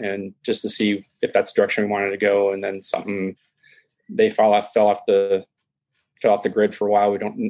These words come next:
n-, really know what happened. And then, um, in that time frame, Stephen had met Rodney, and things had just kinda fell into place at that point. It was like, we went from,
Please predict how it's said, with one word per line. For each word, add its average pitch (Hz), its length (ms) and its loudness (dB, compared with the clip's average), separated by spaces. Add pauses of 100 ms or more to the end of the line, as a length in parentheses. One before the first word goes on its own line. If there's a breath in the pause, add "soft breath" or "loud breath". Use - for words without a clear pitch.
(140)
n-, - 200 -12
really 135 200 6
know 117 120 6
what 107 140 4
happened. 120 360 2
And 104 180 -4
then, 104 400 -6
um, 98 380 -8
in 110 100 -4
that 98 320 0
time 113 200 0
frame, 104 240 -2
Stephen 101 260 -4
had 98 120 -4
met 101 140 -6
Rodney, 107 520 -2 (800 soft breath)
and 98 360 2
things 107 200 4
had 98 80 0
just 104 200 -4
kinda 101 220 2
fell 104 240 2
into 98 140 0
place 98 320 0
at - 60 -4
that - 220 -2
point. 107 280 -6 (400)
It 127 80 -8
was 107 180 0
like, 98 220 0 (160)
we 113 100 0
went 110 240 2
from, 104 560 2